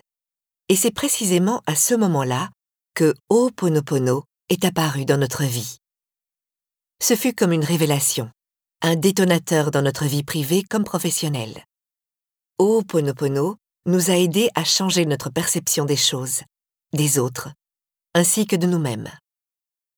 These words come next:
Un changement à cent quatre-vingts degrés s'est opéré.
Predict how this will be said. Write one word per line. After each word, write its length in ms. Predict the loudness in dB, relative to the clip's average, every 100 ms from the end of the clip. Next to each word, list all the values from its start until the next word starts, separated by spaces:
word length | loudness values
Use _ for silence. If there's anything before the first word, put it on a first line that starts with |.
| _ _ -2
Un 100 | 0
changement 480 | 0 -2 0 -2 -4
à 100 | -6
cent 260 | -4 -2 -4
quatre-vingts 400 | -4 -4 0 0
degrés 340 | 0 0 0
s'est 200 | 0 0
opéré. 460 | 0 0 -2 -4